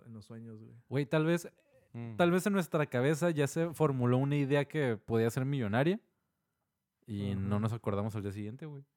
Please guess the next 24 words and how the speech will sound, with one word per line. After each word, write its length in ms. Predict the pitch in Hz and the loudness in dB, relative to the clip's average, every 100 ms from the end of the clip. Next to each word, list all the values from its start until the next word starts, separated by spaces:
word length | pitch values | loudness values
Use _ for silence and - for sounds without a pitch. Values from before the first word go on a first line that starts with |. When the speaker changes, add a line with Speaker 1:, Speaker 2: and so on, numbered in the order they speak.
| _ | _
Speaker 1:
A 80 | 135 | -12
lo 80 | 131 | -8
mejor 160 | 123 | -8
los 100 | 139 | -10
que 80 | 135 | -10
sí 80 | 117 | -12
son 160 | 131 143 | -12 -10
millonarios 420 | 131 123 131 127 | -10 -8 -8 -10
es 120 | 117 | -12
porque 240 | - - | -14 -12
esos 200 | 113 120 | -10 -10
últimos 360 | 120 117 123 110 | -10 -10 -10 -10
cinco 240 | 123 120 | -10 -8
minutos 400 | 131 117 120 139 | -8 -8 -8 -6
de 40 | 117 | -8
algún 300 | 104 120 127 | -10 -12 -8
día 180 | 143 135 | -8 -8
fue 140 | 127 | -10
como 160 | 117 113 | -14 -16
que, 80 | |
güey. 480 | 104 110 101 101 98 _ - | -14 -12 -12 -14 -16 _ -12
Speaker 2:
Se 80 | 104 | -12
pusieron 300 | 104 98 92 | -8 -8 -8
truchas. 440 | 101 92 92 | -10 -10 -10